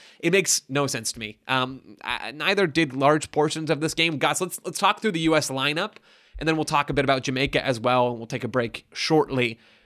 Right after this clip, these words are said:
You wanna run us through what we saw from the U S in this game? Again, not the first choice players. No Christian Pulisic, no Gio Reyna, no Weah, no M M A, none of that stuff. It was, by and large, David, a second choice group.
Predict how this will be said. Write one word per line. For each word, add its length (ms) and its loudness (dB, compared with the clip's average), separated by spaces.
You 80 2
wanna 140 6
run 200 4
us 160 2
through 220 2
what 140 4
we 80 2
saw 360 4
from 160 -6
the 100 -2
U 200 2
S 360 0
in 260 -4
this 200 2
game? 240 0
Again, 380 0
not 260 -4
the 80 0
first 420 -2
choice 280 0
players. 500 0
No 220 0
Christian 340 0
Pulisic, 340 -2
no 200 2
Gio 260 0
Reyna, 340 -4
no 80 4
Weah, 420 6
no 160 2
M 140 0
M 140 0
A, 260 2
none 160 0
of 80 2
that 220 0
stuff. 360 2
It 160 -6
was, 280 6
by 260 2
and 220 2
large, 420 4
David, 300 0
a 40 -10
second 360 -6
choice 260 -12
group. 260 -18